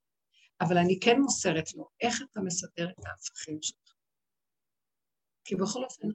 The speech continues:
אנחנו עוד במשפחתיות, ויש לנו את העולם כמנהגו נוהג. ואיך אתה מסדר עולם כמנהגו נוהג בימות המשיח? אה,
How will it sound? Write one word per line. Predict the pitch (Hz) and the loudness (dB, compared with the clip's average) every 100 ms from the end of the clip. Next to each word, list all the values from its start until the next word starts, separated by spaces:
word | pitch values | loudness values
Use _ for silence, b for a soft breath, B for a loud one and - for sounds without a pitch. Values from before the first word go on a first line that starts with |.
| - | -6
אנחנו | 170 - 170 | -10 -4 -4
עוד | - | -4
במשפחתיות, | _ - - - - - 156 - _ _ | _ -10 -10 -10 -8 2 2 2 _ _
ויש | 147 147 165 | -10 -8 -4
לנו | 160 160 165 _ _ _ | -4 -4 -8 _ _ _
את | _ 170 | _ 2
העולם | 160 170 180 180 | 4 4 2 -2
כמנהגו | - 165 160 147 165 | -4 -2 -2 -2 -2
נוהג. | 175 185 160 147 _ _ _ _ _ _ _ 196 | -2 0 0 0 _ _ _ _ _ _ _ 0
ואיך | 214 | 0
אתה | 277 240 | 0 -4
מסדר | 233 226 214 233 | -4 -2 2 2
עולם | 185 190 - | 2 -4 -6
כמנהגו | - 190 175 156 175 | -12 -6 -6 -6 -10
נוהג | - 160 156 | -6 -6 -4
בימות | 156 156 - _ _ 175 | -2 -4 -6 _ _ 2
המשיח? | 165 151 - 180 - - - _ _ _ _ _ _ _ _ _ - _ _ _ _ _ _ _ | 4 6 4 2 0 -10 -14 _ _ _ _ _ _ _ _ _ -20 _ _ _ _ _ _ _
אה, | - | -4